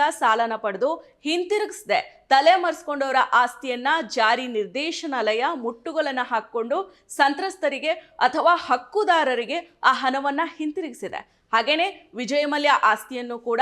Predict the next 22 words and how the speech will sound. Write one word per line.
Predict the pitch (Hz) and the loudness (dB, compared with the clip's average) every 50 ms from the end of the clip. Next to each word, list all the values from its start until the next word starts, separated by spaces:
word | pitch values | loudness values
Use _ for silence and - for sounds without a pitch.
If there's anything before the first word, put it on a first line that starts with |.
| 302 330 240 | 2 2 0
ಜಾರಿ | - 262 226 220 226 240 247 | 0 2 2 2 2 0 -2
ನಿರ್ದೇಶನಾಲಯ | 233 226 220 196 170 262 285 320 311 - 320 269 240 226 214 214 208 208 226 277 330 320 - - | -6 -6 -6 -4 -6 -6 -8 -8 -8 -8 -8 -6 -4 -2 -2 -2 -2 -2 -2 -4 -4 -6 -8 -8
ಮುಟ್ಟುಗೋಲನ್ನ | 214 269 262 - 370 302 285 277 254 220 214 262 | -8 -6 -6 -6 -8 -4 -2 -2 -2 -4 -6 -8
ಹಾಕೊಂಡಿದೆ. | - - 285 226 - - - 156 151 147 - 117 - - _ _ - _ - | -8 -8 -10 -12 -12 -12 -14 -12 -12 -12 -10 -12 -12 -12 _ _ -14 _ 0
ಈ | 240 | 0
ಬಗ್ಗೆ | 254 302 302 302 359 | 2 2 2 0 -2
ಸಂಪೂರ್ಣವಾದ | 370 339 277 254 262 302 302 294 285 285 285 277 269 | -2 -2 -2 -2 -2 -6 -4 -2 0 0 0 0 0
ಮಾಹಿತಿಯನ್ನ | 262 254 247 254 247 262 262 254 254 277 320 311 | 0 0 0 0 -4 -8 -8 -6 -4 -4 -4 -4
ಇವತ್ತಿನ | 277 247 240 233 240 240 | -4 -6 -6 -6 -6 -8
ಈ | 233 - - 247 | -8 -8 -8 -10
ವಿಡಿಯೋದಲ್ಲಿ | 240 269 262 254 262 254 240 240 | -10 -8 -8 -6 -4 -4 -4 -4
ತಿಳಿಸ್ಕೊಡ್ತೀನಿ. | 240 240 233 226 226 - 247 - 226 226 269 311 | -4 -8 -8 -8 -8 -8 -8 -8 -8 -8 -8 -6
ಅದಕ್ಕೂ | 339 311 285 277 339 | -6 -6 -6 -6 -6
ಮೊದಲು | 311 339 262 - | -8 -6 -6 -6
ನೀವಿನ್ನು | 294 302 277 277 277 | -8 -8 -8 -8 -8
ನಮ್ಮ | 269 269 254 233 | -6 -4 -4 -4
ಈ | - 262 302 311 | -2 -2 -4 -4
ದಿನ | 320 311 320 311 | -4 -6 -6 -6
YouTube | 277 240 247 - 262 254 | -6 -8 -8 -8 -10 -10
ಚಾನೆಲ್ಗೆ | 262 262 233 226 226 233 247 294 | -8 -6 -6 -6 -6 -4 -6 -6
ಸಬ್ಸ್ಕ್ರೈಬ್ | 285 277 233 - - 247 233 - - - | -6 -8 -10 -8 -4 -4 -4 -2 0 0
ಆಗಿಲ್ವಾದ್ರೆ | 254 320 359 359 339 285 202 180 - - - - _ _ _ _ | 0 0 0 -2 -2 0 0 0 0 -4 -8 -8 _ _ _ _